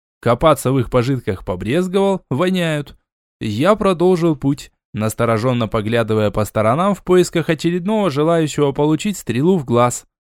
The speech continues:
К счастью, таких больше не оказалось,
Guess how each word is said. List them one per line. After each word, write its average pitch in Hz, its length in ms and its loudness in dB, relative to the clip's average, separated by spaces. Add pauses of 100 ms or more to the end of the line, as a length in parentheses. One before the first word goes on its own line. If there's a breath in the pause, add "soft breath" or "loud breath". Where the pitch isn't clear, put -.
(240)
К - 40 -14
счастью, 156 520 -2
таких 156 420 0
больше 123 320 -2
не 127 120 0
оказалось, 110 760 0